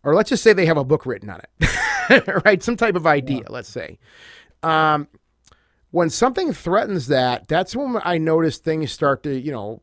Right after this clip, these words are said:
Speaker 1: shut down. Or as we said a second ago, so your mother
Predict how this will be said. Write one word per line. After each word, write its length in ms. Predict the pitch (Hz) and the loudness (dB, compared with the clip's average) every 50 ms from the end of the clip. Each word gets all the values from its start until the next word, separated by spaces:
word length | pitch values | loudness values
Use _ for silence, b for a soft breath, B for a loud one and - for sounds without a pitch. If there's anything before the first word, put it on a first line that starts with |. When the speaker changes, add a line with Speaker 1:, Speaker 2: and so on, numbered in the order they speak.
| _ - | _ -18
Speaker 1:
shut 320 | - - - 143 117 - | -4 0 0 0 0 0
down. 400 | - 175 196 190 151 120 104 101 - | 0 0 2 2 0 -2 -4 -6 -4
Or 300 | - 139 139 135 127 b b b b b b b _ | 0 2 2 2 2 b b b b b b b _
as 180 | - 143 147 - | -4 -4 -2 0
we 100 | 147 143 | -2 -2
said 200 | - - 165 147 | 0 0 0 0
a 60 | 135 | 0
second 260 | - - 180 175 175 | 0 0 2 2 2
ago, 380 | 160 139 127 123 113 101 90 - b b b b b b b | 0 0 -2 -2 -2 -4 -6 -10 b b b b b b b
so 400 | - - - 180 170 170 170 160 | -10 0 4 6 6 8 6 4
your 380 | 160 - 160 160 160 175 208 | 2 -2 -2 2 2 4 4
mother 520 | 214 208 208 214 202 202 180 170 165 160 | 4 2 2 2 2 4 4 4 2 2